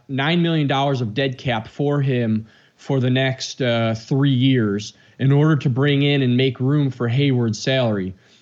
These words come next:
What that ends up translating to is over the life of Hayward's contract of four years, that would equivalent of,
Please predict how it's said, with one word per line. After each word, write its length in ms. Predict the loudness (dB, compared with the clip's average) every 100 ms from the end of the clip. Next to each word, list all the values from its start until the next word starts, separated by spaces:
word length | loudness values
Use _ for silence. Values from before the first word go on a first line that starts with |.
| -4
What 180 | -2 0
that 160 | 0
ends 220 | 0 0
up 160 | -2 -6
translating 640 | -6 -2 -2 0 0 0 -2
to 240 | -2 0
is 360 | 0 0 -4 -10 _ _ _
over 440 | 0 2 4 2 2
the 100 | 2
life 420 | 0 0 0 -2
of 400 | -2 0 -4 -8 _ _
Hayward's 480 | -4 0 2 0 -2
contract 720 | -2 -2 -2 -2 -4 -4 -6
of 100 | -6
four 260 | -4 -2 0
years, 460 | 2 2 0 -4 -10 -20 _ -4
that 180 | 0 2
would 140 | 2
equivalent 680 | 0 -2 -2 0 -2 -4 -8 _
of, 480 | -4 -2 -2 -2 -6